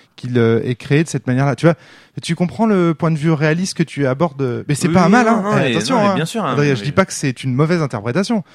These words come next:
Speaker 1: parce que effectivement, c'est ce que laisse penser, euh, mais c'est une interprétation qui est engagée,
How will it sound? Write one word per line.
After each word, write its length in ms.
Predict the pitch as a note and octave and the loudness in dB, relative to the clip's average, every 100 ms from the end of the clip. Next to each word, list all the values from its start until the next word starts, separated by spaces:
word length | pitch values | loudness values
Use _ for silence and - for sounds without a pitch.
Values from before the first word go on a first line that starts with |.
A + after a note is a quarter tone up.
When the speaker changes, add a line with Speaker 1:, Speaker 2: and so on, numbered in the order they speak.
| - - | -16 -6
Speaker 1:
parce 160 | C3+ | -4
que 80 | - | -2
effectivement, 600 | C#3+ C#3 C3 - G3+ F3+ | -2 -4 -8 -4 -2 -2
c'est 160 | - B2+ | -4 -10
ce 100 | - | -8
que 100 | B2+ | -6
laisse 340 | A#2+ D3 - | -2 -2 -4
penser, 500 | - A#2+ A2+ E3 F3+ D3+ | -6 -6 -4 -4 -2 -2
euh, 140 | A2 - - _ - | -4 -6 -20 _ -4
mais 260 | C3 F#3 - | 0 0 0
c'est 340 | D3 - F#3+ | -10 -6 -4
une 120 | E3+ D3 | -4 -6
interprétation 600 | C3+ B2+ B2+ A#2+ A2 G3+ | -6 -6 -4 -4 -2 -2
qui 160 | - C#3 | -2 -4
est 40 | |
engagée, 420 | D#3 D3+ D3 B2+ | -2 0 0 0